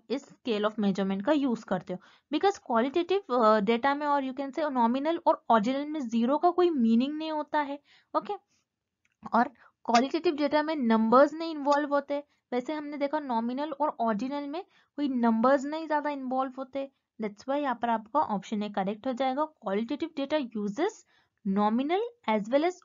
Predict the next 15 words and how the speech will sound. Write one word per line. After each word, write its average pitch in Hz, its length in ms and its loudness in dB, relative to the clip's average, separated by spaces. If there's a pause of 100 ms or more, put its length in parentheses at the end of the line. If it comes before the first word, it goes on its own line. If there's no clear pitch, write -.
(140)
ordinal 226 400 0
scale 196 400 -4
of 370 120 0 (180)
measurements। 180 680 -4 (320)
So - 80 -10
यहाँ 214 120 -4
पर 214 100 -4
आपका 202 240 -4
ऑप्शन 190 300 -4
ए 208 260 -4
करेक्ट 202 400 -4
हो 226 40 -4
जाएगा, 240 380 -4 (500)
either 208 260 2
nominal 202 460 2